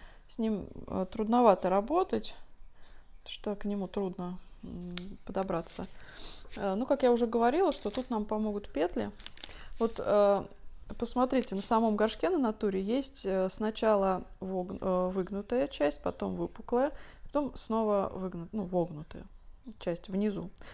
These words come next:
Вот ее нам тоже, вот эту вогнутую часть внизу, нужно передать, постараться. То есть не нужно, э, делать так, как будто бы наш, э, горшок подобен шару. Это не так. Вот,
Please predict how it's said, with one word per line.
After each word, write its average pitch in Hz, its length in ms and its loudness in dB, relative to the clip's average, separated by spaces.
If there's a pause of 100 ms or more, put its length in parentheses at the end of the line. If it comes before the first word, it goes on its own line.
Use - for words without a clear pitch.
(140)
Вот 214 180 4
ее 240 180 6
нам 320 160 4
тоже, 277 280 4
вот 202 120 -2
эту 175 440 -4
вогнутую 98 720 -2
часть 190 320 -4
внизу, 214 260 -2
нужно 240 340 0
передать, 208 380 -2
постараться. - 640 -6
То - 80 -6
есть - 120 -10
не 208 100 -2
нужно, 208 300 2 (460)
э, 185 320 6
делать 202 300 6
так, 269 160 4
как 196 140 0
будто 190 240 -4
бы 185 140 -2
наш, 180 380 -2
э, - 280 -2
горшок - 420 -2
подобен 196 420 0
шару. - 320 -2
Это 151 200 -8
не 202 120 -4
так. 175 240 -8
Вот, 175 80 -12